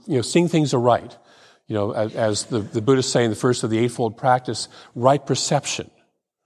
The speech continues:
So things, seeing things aright. We looked at living a life where we know our purpose and we're living on our purpose. And we looked at our life of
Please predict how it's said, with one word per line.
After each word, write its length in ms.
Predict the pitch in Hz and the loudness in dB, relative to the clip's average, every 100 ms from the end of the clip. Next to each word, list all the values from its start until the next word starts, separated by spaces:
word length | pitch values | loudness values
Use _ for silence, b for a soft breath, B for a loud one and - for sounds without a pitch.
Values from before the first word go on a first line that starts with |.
| - | -12
So 160 | - | -10
things, 400 | 110 143 139 - 160 | -4 -2 -2 -4 -8
seeing 320 | - 147 143 | -6 -4 -4
things 300 | 139 127 110 | -4 -6 -6
aright. 340 | 113 107 101 90 B B B | -4 -2 -2 -2 B B B
We 120 | 139 | 2
looked 240 | 139 160 160 | 4 4 2
at 80 | 135 | 0
living 300 | 143 151 147 | 2 2 2
a 60 | |
life 320 | 127 135 139 | 4 2 2
where 120 | 143 131 | 0 0
we 100 | 127 | 2
know 320 | 127 147 156 | 0 0 2
our 120 | 139 | 0
purpose 440 | - 147 143 147 | 0 -4 -4 -4
and 80 | 151 | -2
we're 80 | 131 | 0
living 260 | 131 139 151 | 0 0 -2
on 280 | 143 160 180 | 0 0 0
our 180 | 139 | 0
purpose. 720 | 113 - 87 80 - - - - _ _ b b b b | -2 -6 -10 -12 -16 -14 -16 -20 _ _ b b b b
And 100 | - | 2
we 60 | 135 | 4
looked 220 | 156 156 | 4 4
at 80 | 160 | 4
our 140 | 131 | 4
life 340 | 123 127 127 - | 4 4 2 -2
of 360 | 127 113 107 | 0 0 0